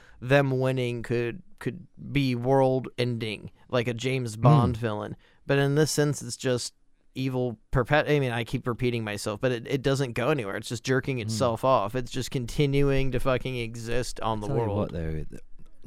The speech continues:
Speaker 2: that moment between, um, Silence's demise and, uh, like, the outlaws, <laughs> like, knowing that they're fucked is completely crushing, like,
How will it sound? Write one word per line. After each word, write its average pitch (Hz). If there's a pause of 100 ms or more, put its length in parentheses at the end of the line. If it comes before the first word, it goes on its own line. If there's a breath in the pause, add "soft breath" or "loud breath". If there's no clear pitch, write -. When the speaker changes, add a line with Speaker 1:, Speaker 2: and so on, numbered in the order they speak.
Speaker 2:
that -
moment 95
between, 85
um, 82 (1000 loud breath)
Silence's 82
demise 78 (120)
and, 80 (1000 soft breath)
uh, 76 (300)
like, 85
the 87
outlaws, 78 (260)
<laughs> - (120)
like, - (160)
knowing 87
that 82
they're 85
fucked - (400 soft breath)
is 82 (840)
completely 87
crushing, 78
like, 82